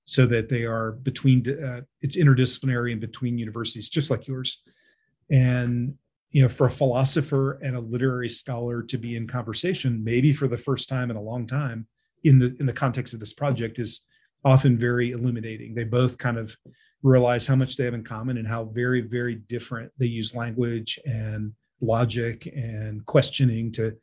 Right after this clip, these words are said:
sort of unpack how they understand things. And that's a real benefit. Um, and being able to show that, I think, in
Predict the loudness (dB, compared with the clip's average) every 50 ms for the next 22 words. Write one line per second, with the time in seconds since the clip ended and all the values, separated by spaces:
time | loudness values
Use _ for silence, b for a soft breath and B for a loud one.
0 | b b b 2 4 4 4 4 2 2 2 2 2 2 0 -2 -4 -6 -6 -10
1 | -14 -8 -4 -2 -2 -2 -2 -4 -6 -6 -6 -6 -6 -6 -6 -8 -8 -8 -10 -8
2 | -6 -6 -6 -6 _ _ _ _ _ _ _ 6 8 8 8 6 4 2 2 2
3 | 0 0 2 2 2 0 -2 -2 -4 -4 -8 -10 -12 -14 -16 _ _ _ -4 -4
4 | -4 -4 -4 -4 -2 0 2 4 4 4 4 4 2 0 -2 -2 0 0 0 0
5 | 0 -2 -4 -4 -6 -4 -6 -6 -6 -6 -8 -8 -10 -10 -12